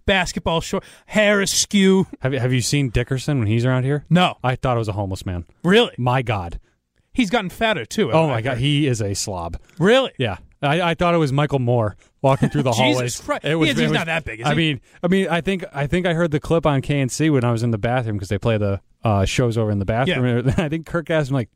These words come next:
Speaker 2: "Did your wife actually let you leave the house like that?" <laughs> 'Cause he had, like, looked like he had, like, beer cheese dried up on his shirt.
Speaker 1: Jesus
Speaker 2: And it was
Speaker 1: Christ.
Speaker 2: just
Speaker 1: I know,
Speaker 2: like
Speaker 1: I know he deals with, uh, depression and all that shit,
Speaker 2: But it
Speaker 1: which
Speaker 2: was,
Speaker 1: I, uh,
Speaker 2: yeah.
Speaker 1: believe me, I understand.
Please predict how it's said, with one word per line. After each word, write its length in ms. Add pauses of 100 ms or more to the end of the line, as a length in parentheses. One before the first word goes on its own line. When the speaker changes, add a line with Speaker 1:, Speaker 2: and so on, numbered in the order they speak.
(120)
Speaker 2:
"Did 240
your 160
wife 260
actually 280
let 140
you 80
leave 240
the 80
house 300
like 160
that?" 280
<laughs> 420
'Cause 180
he 80
had, 140
like, 140 (220)
looked 120
like 100
he 60
had, 120
like, 220
beer 240
cheese 360
dried 320
up 120
on 120
his 120
shirt. 400
Speaker 1:
Jesus 220
Speaker 2:
And 100
it 40
was 80
Speaker 1:
Christ. 140
Speaker 2:
just 140
Speaker 1:
I 20
know, 120
Speaker 2:
like 80
Speaker 1:
I 80
know 160
he 120
deals 300
with, 140
uh, 140
depression 440
and 80
all 100
that 180
shit, 120
Speaker 2:
But 140
it 80
Speaker 1:
which 60
Speaker 2:
was, 340
Speaker 1:
I, 40
uh, 40
Speaker 2:
yeah. 80
Speaker 1:
believe 200
me, 100
I 180
understand. 400